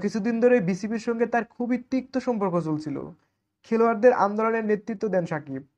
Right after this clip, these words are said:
বোর্ড প্রেসিডেন্ট তার উপর প্রচণ্ড রেগেছিলেন। তবে বিপদে সেই নাজমুল হাসান পাপনকে পাশে পাচ্ছেন সাকিব। শাস্তি কমানোর জন্য বিসিবি থেকে সাকিব সব ধরনের সহযোগিতা পাবেন বলে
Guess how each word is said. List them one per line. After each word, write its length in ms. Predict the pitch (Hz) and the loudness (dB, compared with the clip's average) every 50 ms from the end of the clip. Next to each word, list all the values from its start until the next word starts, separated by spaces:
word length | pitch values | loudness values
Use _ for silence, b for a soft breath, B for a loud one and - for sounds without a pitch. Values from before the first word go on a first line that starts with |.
| _ _ _ _ _ - | _ _ _ _ _ -2
বোর্ড 220 | 147 165 180 208 - | 4 4 4 4 4
প্রেসিডেন্ট 420 | - 233 214 - 240 208 240 240 233 - | 0 -4 -4 -2 0 0 0 0 2 2
তার 140 | 240 233 226 233 | 0 0 0 2
উপর 140 | 233 240 226 | 2 0 0
প্রচণ্ড 420 | 233 - 240 226 - 240 240 233 233 | 0 -4 -6 -4 -2 -2 0 0 0
রেগেছিলেন। 580 | 202 185 180 175 175 - - 156 151 139 - 147 160 - _ _ _ _ _ - - | 2 2 2 2 0 0 0 -2 -2 -2 -4 -8 -14 -20 _ _ _ _ _ -4 -2
তবে 140 | 226 233 240 185 190 | 2 2 2 2 2
বিপদে 400 | 226 208 247 247 226 214 175 143 139 - - _ _ _ _ | 2 4 4 4 4 4 2 0 0 -4 -8 _ _ _ _
সেই 160 | - - 247 | -6 -4 -2
নাজমুল 360 | 233 233 233 226 226 233 240 233 | 2 2 2 2 2 0 -4 -4
হাসান 220 | 226 - 247 240 | -2 -2 -4 -4
পাপনকে 420 | - 214 214 - 240 226 214 233 220 | -2 -4 -4 -4 -6 -8 -6 -8 -6
পাশে 260 | - 196 185 - 208 | -6 -6 -6 -6 -8
পাচ্ছেন 280 | 190 202 - - - 190 | -10 -10 -10 -8 -8 -8
সাকিব। 380 | 170 - 160 151 - 135 127 - - _ _ _ _ _ _ _ _ _ _ | -6 -6 -6 -6 -6 -10 -10 -12 -14 _ _ _ _ _ _ _ _ _ _
শাস্তি 340 | - - 214 208 - - 247 | -8 -6 -6 -6 -4 -6 -6
কমানোর 380 | 240 247 226 233 240 247 240 220 | -4 -2 -2 0 2 2 2 0
জন্য 120 | 247 240 247 233 180 165 | 0 0 0 0 0 0
বিসিবি 320 | 185 170 190 214 214 220 | -2 -2 -2 -4 -4 -4
থেকে 220 | - 226 220 233 226 | -4 -4 -4 -6 -6
সাকিব 340 | - - 208 208 - 226 - | -8 -6 -8 -8 -8 -10 -10
সব 220 | - - 233 233 214 208 | -8 -4 -4 -4 0 2
ধরনের 300 | 247 247 247 247 247 247 | 2 2 4 4 2 2
সহযোগিতা 420 | 226 202 202 190 214 196 220 214 220 | 0 -2 -2 -2 -2 -4 -4 -6 -4
পাবেন 280 | 214 226 226 226 226 226 226 | 0 0 0 0 -2 -2 -2
বলে 240 | 233 220 202 160 | -2 -2 -2 -4